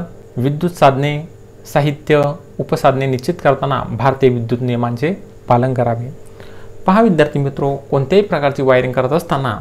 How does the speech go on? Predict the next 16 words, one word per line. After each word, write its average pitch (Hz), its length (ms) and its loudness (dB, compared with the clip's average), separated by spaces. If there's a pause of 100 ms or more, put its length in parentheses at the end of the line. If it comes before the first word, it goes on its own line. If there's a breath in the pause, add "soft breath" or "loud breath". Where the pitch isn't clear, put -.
(120)
भारतीय 143 440 0
विद्युत 131 360 -2
नियमांचे 131 500 -2 (200)
पालन 123 260 4
हे 143 180 2 (300)
झालेच 147 340 0
पाहिजे, 120 400 2 (400 loud breath)
की 156 100 0
उदाहरणार्थ 147 540 2
स्विच 156 380 0 (100)
बोर्ड 123 280 2
हा 139 60 -2
किती 139 320 -2
अंतरावर 143 400 2
असला 139 260 0
पाहिजे 131 440 0